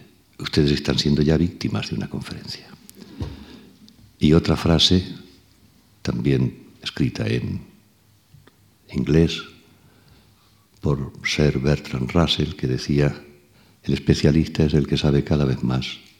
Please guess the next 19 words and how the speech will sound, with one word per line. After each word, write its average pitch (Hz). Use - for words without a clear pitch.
de -
cada -
vez -
menos". -
De -
manera 71
que 67
les 65
ruego 73
que 65
no 69
me 67
consideren 67
un 65
especialista, 78
sino 69
un 69
buen 69
aficionado. -